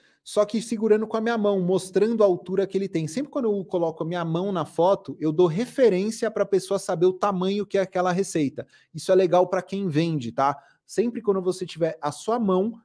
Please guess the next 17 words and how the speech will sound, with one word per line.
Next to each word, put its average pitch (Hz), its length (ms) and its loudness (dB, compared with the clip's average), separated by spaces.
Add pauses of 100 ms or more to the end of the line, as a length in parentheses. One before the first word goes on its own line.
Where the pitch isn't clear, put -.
você 180 320 0
dá 190 120 2
referência 202 760 0
do 190 140 -8
tamanho 175 420 -2
que 180 100 -2
é 180 40 0
aquilo. 151 420 -6 (1500)
Então, 160 300 2
se 170 140 -6
você 156 200 -2
quer 165 200 0
dar 160 240 4
essa 170 160 -4
referência, 160 760 -2
é 160 80 -4
interessante. 165 840 -2